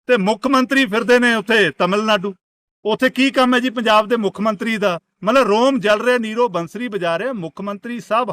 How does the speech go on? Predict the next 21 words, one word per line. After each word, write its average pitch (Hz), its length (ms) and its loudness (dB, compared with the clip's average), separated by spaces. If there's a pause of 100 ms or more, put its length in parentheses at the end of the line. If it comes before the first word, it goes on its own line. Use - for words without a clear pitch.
ਹਰ 254 100 4
ਇੱਕ 311 180 -2
ਜ਼ਿੰਮੇਵਾਰੀ 220 520 0
ਤੋਂ 202 140 -6
ਭੱਜੇ 170 300 -4
ਨੇ, 180 140 -8 (420)
ਪੰਜਾਬ 208 420 4
ਦੇ 277 140 2
ਹਰ 220 180 2
ਇੱਕ 285 180 -6 (100)
ਹੱਕ 185 220 -2
ਨੂੰ 285 180 0 (500)
ਇਹਨਾਂ 240 240 0
ਨੇ 247 100 0
ਦਿੱਲੀ 185 260 -6
ਦੇ 226 200 -2
ਕਦਮਾਂ 185 320 -2
ਦੇ 208 100 -6
ਵਿੱਚ 202 200 -8
ਰੱਖਿਆ 196 320 -2
ਹੈ। 208 140 2